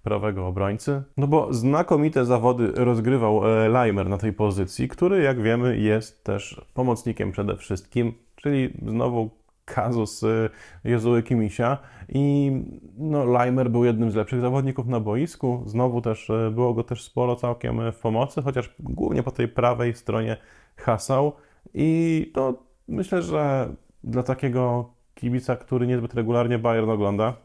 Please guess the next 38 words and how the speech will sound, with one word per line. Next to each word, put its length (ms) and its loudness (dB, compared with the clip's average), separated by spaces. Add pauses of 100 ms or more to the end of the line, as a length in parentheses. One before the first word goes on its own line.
czyli 200 0
dla 160 0
mnie, 200 -2 (520)
na 80 -2
przykład, 480 -2
e, 280 -2
Laimer, 440 2
e, 180 -4
który 340 -4 (220)
jak 140 -4
tylko 260 -2
go 160 4
oglądam, 400 0
to 120 -2
wygląda 320 0
dobrze, 340 0
ale, 260 2 (360)
no, 160 -2 (160)
tutaj 340 2
był 380 2
takim 520 -4
wygranym 420 0
tego 200 -2
spotkania 560 -4 (360)
z 380 -2
mojego 340 0
punktu 380 -4
widzenia. 460 -6 (120)
Zresztą 480 0 (200)
w 220 2
ubiegłym 360 2
sezonie 460 0
w 280 0
spotkaniach 720 -2
z 60 -2
Realem 420 2
Laimer 300 0
też 300 -6